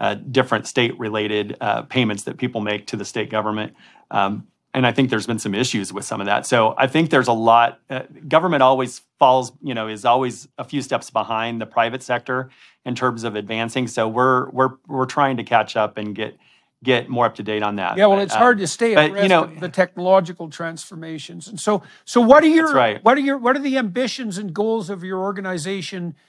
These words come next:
Speaker 2: in the next six months to a year, and, and maybe a little
Speaker 1: Yeah.
Speaker 2: bit beyond that?
Speaker 1: Yeah, I think we continue to, to make sure that, that every American, you know, we, the best anecdote to Wall Street is Main Street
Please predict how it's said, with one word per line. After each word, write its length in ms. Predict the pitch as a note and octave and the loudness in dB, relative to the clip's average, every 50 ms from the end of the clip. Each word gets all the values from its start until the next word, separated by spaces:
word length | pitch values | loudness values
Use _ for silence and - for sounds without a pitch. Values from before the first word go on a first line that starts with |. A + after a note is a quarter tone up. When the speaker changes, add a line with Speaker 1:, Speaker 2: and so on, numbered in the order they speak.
| _ _ _ - | _ _ _ -8
Speaker 2:
in 100 | G3 F#3 | -4 -2
the 80 | F#3+ | 0
next 300 | F#3 G3+ G#3 G3+ - - | 0 0 -2 -2 -6 -6
six 240 | - G#3 G3+ - - | -6 -6 -8 -8 -8
months 280 | F#3 F#3+ F#3+ F#3+ - - | -4 -4 -4 -4 -6 -12
to 180 | - - F#3+ F#3 | -8 -8 -6 -6
a 40 | F3 | -6
year, 520 | E3 E3+ F3 F#3 F#3 F3+ F3 E3 D3+ _ _ _ _ - | -6 -6 -4 -4 -4 -4 -4 -6 -8 _ _ _ _ -10
and, 160 | - F3 F#3 | -6 -6 -6
and 160 | - A3+ F3+ | -4 -2 0
maybe 240 | E3+ G3 G3 F3 F#3 | 0 0 0 0 -2
a 60 | F#3 | -2
little 180 | F3+ F#3 F#3 F#3 | -2 -2 0 4
Speaker 1:
Yeah. 140 | A3 G3 C3+ | 4 4 4
Speaker 2:
bit 80 | - | 4
beyond 320 | E3+ F3 F#3 F3+ F3 F3 E3+ | 2 -4 -4 -4 -4 -4 -2
that? 380 | E3+ F3 E3 D#3 D3+ - _ _ _ _ _ _ _ _ _ _ _ _ _ _ _ _ _ _ _ _ _ _ _ _ _ _ _ _ _ _ - | 0 2 2 0 0 -2 _ _ _ _ _ _ _ _ _ _ _ _ _ _ _ _ _ _ _ _ _ _ _ _ _ _ _ _ _ _ 2
Speaker 1:
Yeah, 220 | G3 G#3 G#3+ - - | 6 8 8 8 10
I 140 | - E3+ G3+ | 8 6 6
think 240 | G3 D4 B3+ A#3+ B3 | 6 2 -2 -2 -2
we 100 | G#3+ G#3 | -4 -4
continue 520 | G#3 - F#3 F3+ F3 - F#3 F3+ F3+ F3+ | -2 -2 -2 -2 -2 -4 -4 -2 -2 -4
to, 440 | F3 - - D#3+ D3 C#3+ C#3 C#3 - | -4 -6 -2 0 0 0 0 0 -4
to 300 | - - - D#3+ C#3+ C3 | -10 -6 -2 0 0 0
make 260 | B2+ C3+ C#3 C#3+ C#3+ | 0 0 -2 -2 -2
sure 300 | D3 - - E3 C#3+ C#3+ | -4 -6 -4 -2 -2 0
that, 300 | C3+ C3+ B2+ B2 B2+ B2+ - | 0 0 -2 -2 -4 -6 -12
that 320 | - B2+ C#3 C3 A#2+ A#2+ - - | -10 -4 -2 -2 -2 -4 -4 -2
every 380 | D3 D#3+ D#3+ D#3 F3+ F3 E3 | -2 -2 0 -2 -2 -2 0
American, 800 | D3 C#3 C3 B2+ B2+ B2+ B2 - C#3 C3 B2 B2 B2 B2 C3 - - | 0 2 2 2 2 0 -2 -2 -2 -2 -2 0 -2 -2 -4 -4 -2
you 100 | C#3+ C#3 | 0 2
know, 140 | C3 A#2+ | 2 0
we, 320 | A#2 A2+ A#2 C3+ D#3 E3 D#3 - C#3+ B2 - | 0 -2 0 0 0 0 -2 -8 -14 -14 -8
the 120 | - C#3 C#3 | 0 0 2
best 300 | - E3+ F#3 G#3+ - - - | 4 4 4 4 2 -4 -4
anecdote 480 | C#3+ C#3+ C#3+ C3+ B2 - C3+ B2+ B2+ | -2 0 0 0 0 2 0 0 2
to 80 | - B2+ | -2 -2
Wall 200 | A2 A2 A2 A2+ | 0 2 2 2
Street 380 | A2+ - - - A2 A2 A2 G#2 | 0 -2 -8 -8 -8 -6 -6 -6
is 140 | G2 G2 | -8 -8
Main 240 | G#2 G2 G2 F#2+ F#2 | -10 -10 -10 -10 -12
Street 400 | F2+ - - - - - - _ | -14 -14 -14 -14 -16 -16 -16 _